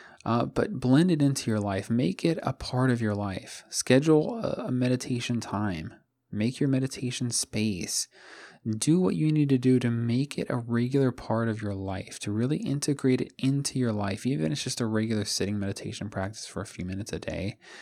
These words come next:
make it to where it doesn't feel like it's out of place. Give it, uh, make it,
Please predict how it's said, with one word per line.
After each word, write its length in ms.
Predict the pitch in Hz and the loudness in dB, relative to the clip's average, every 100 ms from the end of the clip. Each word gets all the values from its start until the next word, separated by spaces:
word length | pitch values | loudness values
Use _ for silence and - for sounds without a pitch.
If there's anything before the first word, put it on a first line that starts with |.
| - - | -20 -10
make 280 | - 131 170 | -2 0 2
it 100 | 185 | 0
to 80 | - | -2
where 140 | - 127 | -2 2
it 40 | |
doesn't 280 | 117 123 - | 2 0 -4
feel 300 | - 113 113 | -2 0 2
like 220 | 98 - | 2 0
it's 200 | 95 - - | -4 -4 0
out 160 | 90 | 0
of 140 | 90 - | 0 -4
place. 500 | - - - - - _ _ _ _ - _ | -8 -8 -6 -8 -10 _ _ _ _ -20 _
Give 180 | - 123 | 2 6
it, 200 | 131 - | 6 4
uh, 200 | - 123 - | -2 -2 0
make 260 | 127 127 160 | 0 0 2
it, 260 | - 233 | 0 -2